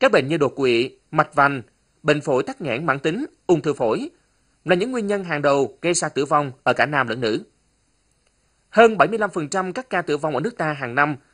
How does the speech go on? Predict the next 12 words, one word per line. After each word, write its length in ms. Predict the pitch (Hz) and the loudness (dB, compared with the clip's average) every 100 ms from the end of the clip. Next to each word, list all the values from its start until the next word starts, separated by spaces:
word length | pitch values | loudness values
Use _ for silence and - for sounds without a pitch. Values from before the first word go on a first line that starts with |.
| _ - | _ -4
là 120 | 165 | -2
do 200 | 160 202 | 0 -2
các 180 | 277 277 | -2 -2
bệnh 300 | 143 135 139 | -2 -2 -6
không 180 | 180 170 | -8 -6
lây 100 | 160 | -6
nhiễm, 240 | 143 110 247 - _ _ _ _ _ | -4 -4 -6 -16 _ _ _ _ _
trong 160 | 214 202 | -2 2
đó 120 | 180 | 2
có 100 | 285 | 2
hơn 240 | 226 196 | -2 -4
một 120 | 180 | -4